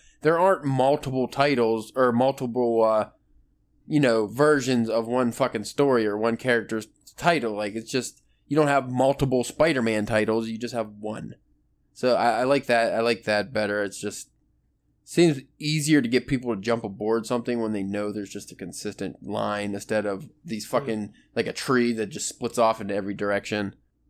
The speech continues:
Speaker 1: Yeah, I, I don't know where the, uh, comic industry's going, but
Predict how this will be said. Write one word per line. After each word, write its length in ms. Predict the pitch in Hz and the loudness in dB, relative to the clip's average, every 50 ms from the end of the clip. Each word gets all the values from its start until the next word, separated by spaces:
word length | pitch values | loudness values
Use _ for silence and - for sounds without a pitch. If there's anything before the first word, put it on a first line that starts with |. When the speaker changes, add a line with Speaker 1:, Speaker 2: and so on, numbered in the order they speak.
| _ - | _ -4
Speaker 1:
Yeah, 300 | - 135 135 135 135 127 | 0 2 4 4 4 4
I, 280 | 135 147 151 143 147 160 | 4 4 4 4 4 4
I 40 | |
don't 160 | 147 131 123 120 | 4 4 2 4
know 160 | 127 135 131 | 4 4 4
where 140 | 131 131 131 | 2 2 2
the, 180 | 123 127 120 117 | 2 0 2 2
uh, 200 | 117 117 113 110 | 2 2 0 0
comic 380 | - - 143 143 139 135 - | -2 -2 -2 0 0 0 0
industry's 420 | 143 143 143 135 - - 139 127 120 | 0 0 0 0 -2 -2 -4 -2 0
going, 360 | 143 143 147 151 156 160 143 | 0 2 2 2 2 2 2
but 220 | 120 107 104 92 | 0 0 -2 -2